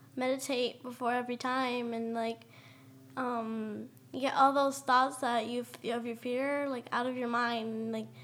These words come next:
just do it. And then after you do it, if you don't wanna do it again, it's just, like, you might be missing out on something that's really fun. But if you wanna do it again, <laughs> then I suggest that you do it again. <laughs>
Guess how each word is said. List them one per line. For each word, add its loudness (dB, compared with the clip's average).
just -8
do 2
it. 2
And 0
then 0
after -2
you -2
do 2
it, 0
if -6
you 0
don't 2
wanna 4
do 0
it 2
again, 2
it's -2
just, -4
like, -4
you 0
might 2
be 2
missing 0
out 4
on 2
something -2
that's -4
really -4
fun. 2
But 4
if -4
you 2
wanna 8
do 6
it 8
again, 2
<laughs> 2
then 2
I -2
suggest 0
that 0
you -4
do 2
it 0
again. 0
<laughs> 8